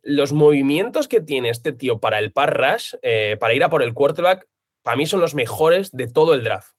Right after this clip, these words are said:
En cuanto a movimientos de manos, encadena muy bien, eh, por dónde va a salir, reacciona súper bien a todo lo que, eh, a todo lo que plantee el defensor rival. O sea, me parece que es un jugador que tiene una proyección, eh,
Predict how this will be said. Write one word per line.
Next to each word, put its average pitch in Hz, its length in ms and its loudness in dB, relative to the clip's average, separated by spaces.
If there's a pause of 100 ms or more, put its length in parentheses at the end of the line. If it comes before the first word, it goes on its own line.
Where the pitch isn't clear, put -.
En 131 120 -6
cuanto 143 240 0
a 143 40 2
movimientos 160 400 0
de 156 100 0
manos, 123 340 -2
encadena 120 400 -2
muy 156 200 -2
bien, 175 320 -2 (320)
eh, 117 320 2
por 135 260 2
dónde 170 240 0
va 175 80 2
a 165 60 -6
salir, 139 240 -4
reacciona 123 440 -2
súper 151 360 -4
bien 160 180 0
a 143 140 0
todo 151 180 2
lo 156 160 0
que, 131 280 -4 (340)
eh, 117 440 0
a 123 140 -4
todo 139 200 2
lo 156 120 4
que 131 340 -4
plantee 123 540 0
el 151 160 0
defensor 131 480 -2
rival. 127 240 -2
O 110 60 -6
sea, 113 100 -10
me 110 140 -2
parece 127 500 -2
que 139 80 -4
es 147 140 -6
un 147 80 -4
jugador 147 540 2 (100)
que 113 120 -4
tiene 120 540 -2 (320)
una 127 240 0
proyección, 127 720 -2 (100)
eh, 113 480 0